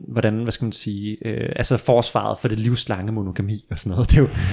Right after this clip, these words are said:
det er jo noget, som jeg er, er ude og, og tale om rigtig, rigtig meget, og har skrevet meget om, og, og virkelig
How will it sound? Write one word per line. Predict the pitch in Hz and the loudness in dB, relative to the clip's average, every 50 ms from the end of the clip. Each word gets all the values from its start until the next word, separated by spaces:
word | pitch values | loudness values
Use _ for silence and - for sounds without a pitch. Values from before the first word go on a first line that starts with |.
| 120 - | 2 2
det | - - | 4 4
er | 139 | 6
jo | 131 | 8
noget, | 120 117 120 117 | 8 8 6 6
som | - 131 | 6 6
jeg | 117 107 104 104 107 | 6 6 6 6 6
er, | 101 101 101 98 101 101 - | 6 4 4 2 2 0 0
er | 113 107 101 98 | 0 0 0 2
ude | - 131 120 117 120 120 117 107 101 | 4 6 6 8 8 8 8 8 6
og, | 98 - - - 98 | 4 2 0 -2 -2
og | 95 95 | -4 -4
tale | - - - 98 107 110 104 | -4 -2 0 2 4 4 2
om | 95 101 107 - 92 | 2 0 -4 -4 -2
rigtig, | - 113 - - 101 | 0 0 0 0 -2
rigtig | 101 101 - 95 | -4 -4 -6 -6
meget, | 87 87 87 87 92 98 | -6 -6 -6 -6 -6 -4
og | 98 95 | -2 -2
har | 90 | -2
skrevet | 87 - - 95 95 101 101 | -2 -2 0 2 2 2 2
meget | 98 90 92 95 98 | 0 -2 -2 -4 -4
om, | 104 98 95 - _ - | -4 -4 -6 -8 _ -6
og, | 107 98 90 - _ - - - - - _ _ _ | -4 -4 -4 -6 _ -20 -20 -20 -20 -20 _ _ _
og | - 127 104 | 0 2 4
virkelig | 117 113 - 110 104 98 98 98 | 4 4 4 4 2 2 0 -4